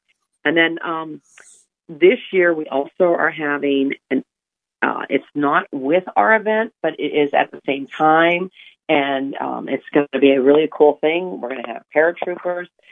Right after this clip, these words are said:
They're, um, dropping not at our site, but, uh, south of town. So, um, that's an, a, a new event that is happening. Um, it's called an airborne drop, and they're coming out of, uh,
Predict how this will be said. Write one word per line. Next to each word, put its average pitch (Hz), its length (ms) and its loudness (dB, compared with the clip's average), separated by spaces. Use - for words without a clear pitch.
They're, 147 200 2
um, 127 280 -10
dropping 143 520 0
not 147 320 -2
at 156 260 2
our 156 200 0
site, 160 320 0
but, - 140 0
uh, 139 240 -4
south 143 280 -2
of 165 160 -6
town. 165 380 -4
So, 143 360 2
um, 139 400 -6
that's 135 220 2
an, 131 220 -2
a, - 120 -4
a 120 200 -8
new 135 240 2
event 143 400 0
that 131 180 0
is 127 140 -6
happening. 156 560 -2
Um, 123 400 -2
it's - 280 -20
called 135 140 2
an 131 140 -2
airborne 151 460 -2
drop, 156 380 -2
and 135 200 -2
they're 135 100 4
coming 147 340 0
out 139 180 2
of, 131 160 2
uh, - 180 -6